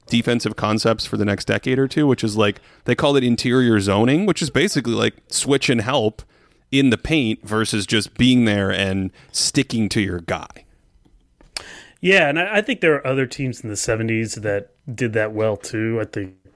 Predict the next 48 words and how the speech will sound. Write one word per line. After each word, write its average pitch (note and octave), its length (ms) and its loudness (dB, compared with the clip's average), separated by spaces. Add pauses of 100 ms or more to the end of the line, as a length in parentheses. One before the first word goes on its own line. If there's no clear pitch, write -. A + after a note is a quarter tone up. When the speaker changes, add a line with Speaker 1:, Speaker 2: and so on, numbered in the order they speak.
(260)
Speaker 2:
Washington, A2 600 -4
the - 80 -12 (160)
Bullets G#2 580 -4 (120)
were A2 120 -6
very A2 140 -2
much A2 220 -6
like A2+ 160 -2
that G#2+ 160 -8
with G#2+ 140 -14
Wes G#2+ 180 -12
Unseld. A2+ 340 -6
But - 200 -4 (340)
definitely, D#3+ 380 2
and C#3 120 0
then C#3+ 100 -2
the D3+ 120 2
other D#3 180 4
thing, C3+ 200 -2
too, C#3 280 0
is G#2+ 160 -2
that G#2 320 -2 (220)
a C3 60 0
lot C#3 180 4
of B2 60 -4
those A#2 160 -4
concepts A#2+ 500 -4
then A2 360 -2
evolved A2 540 2 (540)
in A#2+ 160 0
the A2 60 -4
nineties A#2+ 420 -2
when G#2+ 120 -6
Phil G#2+ 200 -4
Jackson G#2+ 400 -4
took - 200 -8
over G#2 200 -4
the G#2 80 -6
Bulls. G#2 600 -2
Speaker 1:
Right. F2 220 0 (160)
Speaker 2:
Especially B2 380 -2
the G#2 160 -6
trapping, A2+ 440 -2
pressing A2+ 420 -8
stuff - 320 -6
of G#2 100 -10
the G#2 140 -8
early A2+ 360 0 (120)
three-peat. G2+ 600 -10